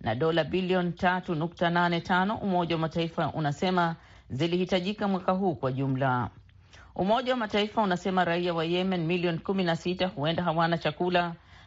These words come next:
Kati ya hao milioni tano wanakaribia kukumbwa na njaa. Baadhi ya watu elfu hamsini tayari wametumbukia katika hali mbaya sana. Hakuna uhaba wa chakula, chakula kipo kingi katika masoko,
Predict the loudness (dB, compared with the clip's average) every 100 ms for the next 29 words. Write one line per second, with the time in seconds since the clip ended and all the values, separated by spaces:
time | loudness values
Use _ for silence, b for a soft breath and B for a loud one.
0 | -2 0 2 0 2 2 4 2 2 0
1 | 2 0 2 0 0 2 0 2 0 0
2 | 0 -2 -4 -4 -2 2 2 2 2 2
3 | 2 -2 -8 B B B 0 2 2 0
4 | 2 2 0 -2 -2 0 0 -2 0 0
5 | 0 -2 -2 2 2 2 0 -4 -6 -2
6 | -2 -2 -2 -4 0 0 0 0 2 0
7 | -2 0 0 0 -4 -8 B B B B
8 | B B 0 0 0 0 2 2 2 0
9 | -2 -2 -2 -2 -2 -4 -2 0 -2 -4
10 | -8 -2 -2 -2 -4 -4 -2 -2 -2 -4
11 | -2 -2 -2 0 -2 0 -2